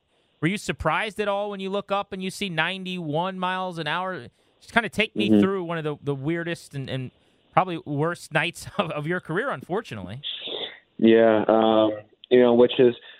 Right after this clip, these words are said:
Speaker 2: uh, I thought that Friday was a, was a, was a big step in the right direction. That, that was the best I'd felt. I thought I had the better life on my fastball than I had had in, in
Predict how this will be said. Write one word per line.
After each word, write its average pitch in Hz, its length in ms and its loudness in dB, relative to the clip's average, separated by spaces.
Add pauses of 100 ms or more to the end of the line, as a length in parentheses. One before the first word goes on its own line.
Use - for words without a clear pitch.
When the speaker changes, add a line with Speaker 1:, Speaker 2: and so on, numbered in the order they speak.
(140)
Speaker 2:
uh, 107 40 2
I 101 360 2
thought 127 160 0
that 92 120 2 (100)
Friday 113 480 6
was 98 260 2
a, 98 140 6 (100)
was 98 160 4
a, 95 80 2 (240)
was 104 180 6
a 95 40 4
big 98 260 6 (100)
step 101 240 4
in 95 80 2
the 92 100 2
right 90 200 6
direction. 101 560 4
That, 95 200 2 (120)
that 98 220 6
was 98 180 6 (380)
the 98 80 6
best 98 340 2
I'd 92 220 4 (100)
felt. 92 400 4
I 90 140 4
thought 98 200 4
I 90 80 6
had 95 280 2 (520)
the 92 480 4
better 101 240 6
life 98 320 4
on 95 140 0
my 87 140 -2
fastball 90 560 2
than 90 140 4
I 90 100 4
had 90 100 4
had 90 340 2
in, 90 120 -2 (200)
in 87 140 -6